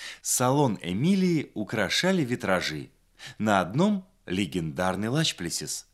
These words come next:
на втором — сама Эмилия и ее сестра Анна, актриса Берлинского театра.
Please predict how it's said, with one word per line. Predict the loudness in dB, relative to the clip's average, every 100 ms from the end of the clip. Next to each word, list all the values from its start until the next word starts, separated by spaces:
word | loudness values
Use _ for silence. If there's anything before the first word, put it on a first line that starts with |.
| _
на | -2 0 0
втором — | -2 -4 -2 0 0 -4 -12 -4
сама | 0 4 4 4 2 0
Эмилия | -2 -2 0 2 2 0 -2
и | -2
ее | 0 2 2 0
сестра | -2 -4 -2 -2 0 0
Анна, | 2 2 -2 -8 -12 -16 0
актриса | 0 0 -4 -2 0 0 -2 -2
Берлинского | -2 -2 0 -2 -2 -4 -4 -4
театра. | 0 0 0 -4 -10 -10